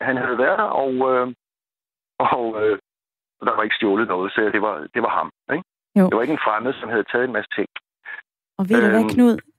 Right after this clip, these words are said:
Speaker 2: Jeg bliver lige nødt til at afbryde dig her, fordi at, øh, der er andre, der også lige, øh, gerne vil være med i, i debatten.
Speaker 1: Må jeg fortælle om en,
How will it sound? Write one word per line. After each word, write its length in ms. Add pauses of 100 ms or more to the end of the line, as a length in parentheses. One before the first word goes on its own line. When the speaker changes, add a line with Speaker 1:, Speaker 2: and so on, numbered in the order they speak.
Speaker 2:
Jeg 160
bliver 140
lige 200
nødt 100
til 100
at 140
afbryde 240
dig 120
her, 180 (180)
fordi 300 (180)
at, 120 (160)
øh, 140 (440)
der 120
er 40 (100)
andre, 200
der 200
også 200
lige, 180 (120)
øh, 160 (200)
gerne 160
vil 140
være 160
med 80
i, 420
i 120
debatten. 260
Speaker 1:
Må 20
jeg 140
fortælle 220
om 120
en, 160